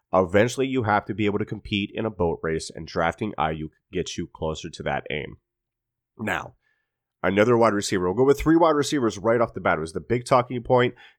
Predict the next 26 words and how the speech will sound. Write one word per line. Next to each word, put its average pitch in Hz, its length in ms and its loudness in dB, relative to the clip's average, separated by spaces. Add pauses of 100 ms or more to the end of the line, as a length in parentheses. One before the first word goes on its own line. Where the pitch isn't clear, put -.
going 107 220 4
around 113 280 4
Eagles 113 340 0
Twitter 113 420 4
and, 107 200 0
and 107 180 -2
the 104 60 -2
fan 110 320 0
base 107 180 -2
leading 104 220 -4
into 101 160 -6
the 95 80 0
draft, 90 320 0
so 98 100 -4
I 92 60 2
really 98 240 0
wanna 95 200 -2
kinda 92 220 -2
nail 90 260 -2
down 92 240 0
what 90 120 2
I - 20 -6
think 92 160 -6
about 85 220 -2
these 85 160 -6
guys, 82 340 -2